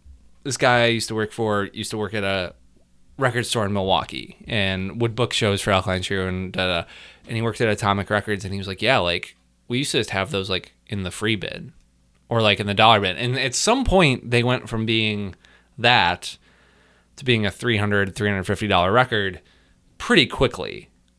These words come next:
Um, and <laughs> my journey with that is I was searching for it forever. It was kinda the last big Alkaline Trio thing I needed a physical copy of aside from the demo tape.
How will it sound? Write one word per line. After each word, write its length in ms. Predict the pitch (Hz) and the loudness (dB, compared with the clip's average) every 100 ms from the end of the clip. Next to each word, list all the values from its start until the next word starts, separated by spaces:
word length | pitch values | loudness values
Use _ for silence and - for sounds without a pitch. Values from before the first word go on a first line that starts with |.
| 131 117 - | 2 2 6
Um, 540 | 170 147 139 131 123 127 | 8 8 8 6 4 2
and 680 | - 151 147 143 131 131 - - - _ - - 95 | 2 4 6 4 2 0 -4 -8 -16 _ -20 -20 -20
<laughs> 540 | - _ _ _ - | -20 _ _ _ -6
my 320 | 175 151 165 | 2 6 6
journey 260 | 185 202 160 | 6 4 2
with 100 | 143 | 4
that 160 | 139 127 | 6 6
is 100 | 117 | 6
I 100 | 117 | 4
was 200 | 123 113 | 2 -2
searching 560 | - - 143 - 127 | -4 0 0 0 -2
for 160 | 117 117 | 0 0
it 60 | 104 | 2
forever. 340 | 110 117 113 | 2 4 2
It 40 | 104 | 0
was 100 | 98 | 0
kinda 160 | 107 | 0
the 80 | 104 | 0
last 400 | 101 101 101 - | 2 0 -2 -6
big 460 | - 104 101 92 - - - - _ | 0 2 2 0 -6 -20 -20 -20 _
Alkaline 400 | 110 107 107 101 | -6 0 0 0
Trio 440 | 92 107 101 95 90 | -2 0 0 0 -4
thing 420 | - 104 95 95 | -2 -2 0 0
I 400 | 85 90 87 90 | 0 0 -2 -4
needed 540 | 90 87 98 98 95 95 | -8 -8 -6 -4 -2 -2
a 80 | 95 | -2
physical 380 | 101 95 90 | -4 -4 -6
copy 420 | 92 98 120 98 92 | -2 0 2 2 2
of 200 | 90 90 | 0 -2
aside 300 | - 92 90 | -4 -4 -4
from 140 | 92 | -10
the 60 | 87 | -6
demo 280 | 101 113 | -4 -2
tape. 340 | 104 92 90 | -2 -2 -2